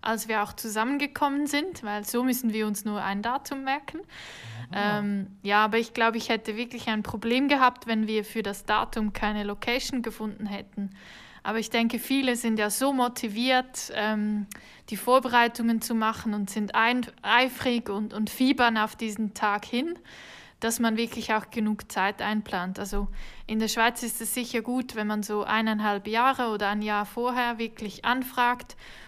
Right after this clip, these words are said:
Speaker 1: Und wenn man so eine Schnapszahl hat, würde ich sogar zwei Jahre vorher anfragen.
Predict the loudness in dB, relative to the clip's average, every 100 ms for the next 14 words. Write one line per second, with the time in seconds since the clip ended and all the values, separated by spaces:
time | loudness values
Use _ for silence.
0 | -12 0 2 2 0 -8 -6 -2 0 0
1 | 0 0 -2 2 0 0 -4 4 4 4
2 | 4 2 0 -14 -12 -2 0 0 -2 -4
3 | 0 2 0 -4 0 0 2 2 0 -4
4 | -4 -2 -2 -4 -6 -6 -6 -4 -4 -8